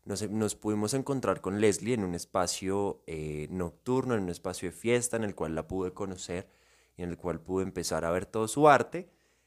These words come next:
Y de un momento a otro empezamos a volvernos muy amigos, empezamos a trabajar de la mano uno con el otro, y sin darme cuenta... Eh,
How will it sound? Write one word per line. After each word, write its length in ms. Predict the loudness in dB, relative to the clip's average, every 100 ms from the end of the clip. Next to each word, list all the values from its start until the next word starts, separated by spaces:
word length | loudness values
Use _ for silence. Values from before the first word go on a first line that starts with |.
| _ _
Y 340 | -6 -4 -4 -10 -20 -2
de 140 | 2
un 100 | 2
momento 380 | 2 2 2 6
a 60 | 6
otro 180 | 4
empezamos 400 | -2 -4 -4 -2
a 20 | 0
volvernos 460 | 0 -2 -6 -6
muy 180 | -2 -2
amigos, 560 | 0 2 2 0 -4 -14 _ _ _ _ _ _ _ _ _ -18
empezamos 440 | -12 -10 -8 -6 -6
a 80 | -2
trabajar 420 | 2 2 2 -4
de 120 | -4
la 100 | -4
mano 320 | -4 -6 -8 -8
uno 260 | -8 -8
con 160 | -8 -6
el 120 | 0
otro, 360 | 0 0 -8 -14 _ _ _ _ _ _ _ _
y 360 | -12 -10 -8 -10
sin 240 | -8 -2
darme 320 | 0 0 -2
cuenta... 640 | 0 2 4 2 0 -2 _ _ _ _ _ _ _ _
Eh, 380 | -6 -4 -4